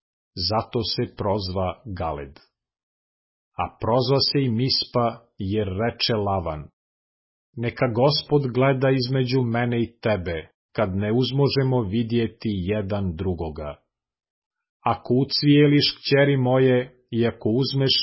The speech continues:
žene preko mojih kćeri, neće čovjek biti između nas, nego gle,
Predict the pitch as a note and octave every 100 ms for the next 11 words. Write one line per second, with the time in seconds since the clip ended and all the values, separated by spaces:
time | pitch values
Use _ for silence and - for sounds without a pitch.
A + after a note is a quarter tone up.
0 | G#2 A2+ C3 C3 C3 - G#2+ G2+ - F#2+
1 | G#2 B2 B2+ - - - A#2+ A#2+ A2+ G#2+
2 | _ _ _ _ G2 A2+ C#3+ C#3+ - C3
3 | - B2+ B2 B2+ B2 G2+ F#2 A#2+ - B2
4 | A#2 A2 A#2 A2 A#2 A2+ A2+ A2 G#2 -
5 | - _ _ F#2 F2 E2 F2+ E2+ G#2 A#2
6 | A#2+